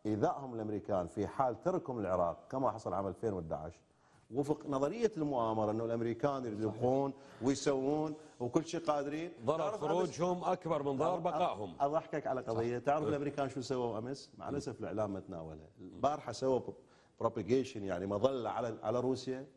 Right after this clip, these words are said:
Speaker 1: لمعرفة تسليح روسيا وكذا. وطلع بوتين البارحة زعلان. نعم،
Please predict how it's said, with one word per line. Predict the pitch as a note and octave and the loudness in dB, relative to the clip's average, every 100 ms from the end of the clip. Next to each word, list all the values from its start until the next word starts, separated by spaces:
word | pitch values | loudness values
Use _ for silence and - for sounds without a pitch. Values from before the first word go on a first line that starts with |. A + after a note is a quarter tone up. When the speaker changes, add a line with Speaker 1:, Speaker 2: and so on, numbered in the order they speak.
| - - | -18 -8
Speaker 1:
لمعرفة | G#2+ C3+ C3+ A#2+ A2+ | 0 0 0 -4 -6
تسليح | - G#2 A#2 G2 | -6 -6 -6 -6
روسيا | G#2 - F#2 | -4 -6 -8
وكذا. | D#2+ - D#2+ _ _ _ _ _ _ - | -14 -16 -20 _ _ _ _ _ _ -12
وطلع | A#2 - C#3 - | -4 0 0 0
بوتين | B2+ A#2 G2 | -2 -2 -2
البارحة | E2+ F#2+ - | -2 -2 -2
زعلان. | F2 D#2+ E2 D#2 - _ _ _ - E2 - _ _ - | -4 -4 -4 -8 -12 _ _ _ -20 -18 -20 _ _ -12
نعم، | A#2 A3 G3+ | -8 -6 -8